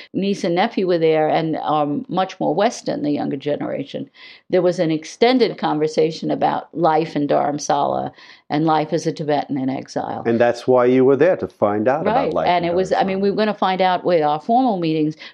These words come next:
Speaker 1: but this was so informal, but with a person we knew. So it was very exciting.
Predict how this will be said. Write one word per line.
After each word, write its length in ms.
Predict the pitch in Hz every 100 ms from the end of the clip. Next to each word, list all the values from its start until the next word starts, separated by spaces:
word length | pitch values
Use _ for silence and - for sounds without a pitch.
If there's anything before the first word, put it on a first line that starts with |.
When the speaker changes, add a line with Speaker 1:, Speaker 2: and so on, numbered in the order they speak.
| -
Speaker 1:
but 200 | 175 175
this 220 | 240 -
was 180 | 202 196
so 200 | 208 214
informal, 600 | 208 - 180 180 170 170 - -
but 160 | 185 156
with 160 | 220
a 40 | 220
person 420 | 214 196 208 175
we 100 | 170
knew. 300 | 151 143 135 _ -
So 120 | 202
it 40 |
was 160 | 185 170
very 240 | 175 170
exciting. 560 | 165 - 143 143 139 131